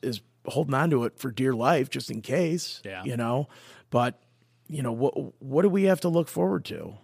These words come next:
Speaker 1: I mean, what, what's ahead for us? You know, I think there's some darker days. I mean, I heard the other morning on, um,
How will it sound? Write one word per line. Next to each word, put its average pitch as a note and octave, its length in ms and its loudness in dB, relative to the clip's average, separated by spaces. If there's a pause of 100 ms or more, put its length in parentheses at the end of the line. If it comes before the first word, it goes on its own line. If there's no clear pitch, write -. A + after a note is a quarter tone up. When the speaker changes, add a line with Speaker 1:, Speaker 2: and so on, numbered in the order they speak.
(160)
Speaker 1:
I B2+ 120 -6
mean, B2 160 -2
what, B2+ 200 -2
what's C#3+ 260 -2
ahead D#3+ 320 0
for - 200 -4
us? - 240 -6
You C3+ 100 -8
know, A#2+ 160 -4
I C3 120 -2
think C#3+ 260 -4
there's C#3 180 -4
some C3+ 140 -4
darker A#2+ 380 -4
days. C#3 340 -2
I - 20 -6
mean, A2+ 200 -4 (380)
I B2+ 100 -2
heard B2+ 200 2
the C3 120 2
other B2 160 4
morning B2+ 400 2
on, A#2 300 0
um, A2+ 500 -4